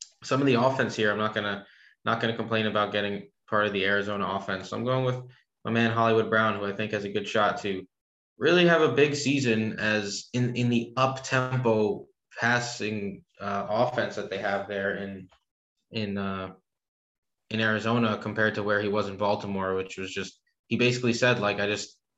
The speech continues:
I just didn't wanna play in that scheme anymore." And Lamar knew that. So it seemed to be a, uh,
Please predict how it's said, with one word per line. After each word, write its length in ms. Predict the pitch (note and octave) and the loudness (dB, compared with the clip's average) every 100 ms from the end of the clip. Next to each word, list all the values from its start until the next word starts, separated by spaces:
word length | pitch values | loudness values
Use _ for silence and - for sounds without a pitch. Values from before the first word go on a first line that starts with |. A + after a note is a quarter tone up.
| _ _ | _ _
I 100 | G2+ | -6
just 180 | G#2 G2+ | -4 -2
didn't 240 | G#2+ G#2 | -2 0
wanna 180 | G#2 G#2 | -2 -4
play 280 | G2 G#2 G2+ | -2 -4 -2
in 80 | G2 | -2
that 280 | G2 F#2 F2+ _ _ _ _ _ | -2 -4 -6 _ _ _ _ _
scheme 400 | - - A#2 G#2+ | -14 -2 0 0
anymore." 380 | G#2 G2 F#2+ F#2+ | -2 -6 -6 -8
And 80 | F#2+ | -6
Lamar 320 | G2 G2+ G2 | -2 -2 -2
knew 160 | G2 | -4
that. 320 | F#2+ F2+ F2 - | -8 -8 -12 -16
So 360 | - F#2 F#2 F#2+ | -10 -8 -8 -10
it 100 | G#2+ | -6
seemed 220 | A#2 A#2 | 0 0
to 60 | A2+ | 0
be 220 | A2 G#2+ | 0 2
a, 340 | G2+ G2 | 2 2
uh, 60 | F#2+ | 0